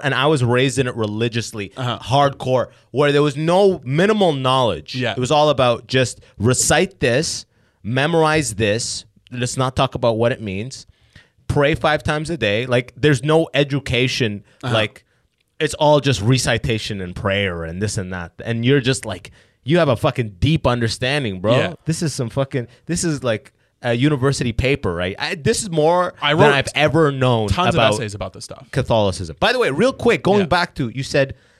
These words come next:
Speaker 1: how many councils, how many meetings
Speaker 2: Oh,
Speaker 1: they had.
Speaker 2: oh, yeah. So es-, essentially, basically,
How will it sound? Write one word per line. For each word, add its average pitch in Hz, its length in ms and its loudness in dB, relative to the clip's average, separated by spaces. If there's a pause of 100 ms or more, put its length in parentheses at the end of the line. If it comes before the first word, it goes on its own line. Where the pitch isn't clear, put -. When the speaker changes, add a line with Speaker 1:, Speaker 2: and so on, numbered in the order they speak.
(120)
Speaker 1:
how 165 160 0
many 160 200 -4
councils, 135 720 -4 (180)
how 127 120 -2
many 151 160 0
meetings 156 400 0
Speaker 2:
Oh, 127 40 -6
Speaker 1:
they 95 100 -6
had. 92 160 -8
Speaker 2:
oh, 165 80 0
yeah. 170 140 0
So 156 140 -6
es-, 143 140 -6
essentially, 180 420 -6
basically, 151 460 -4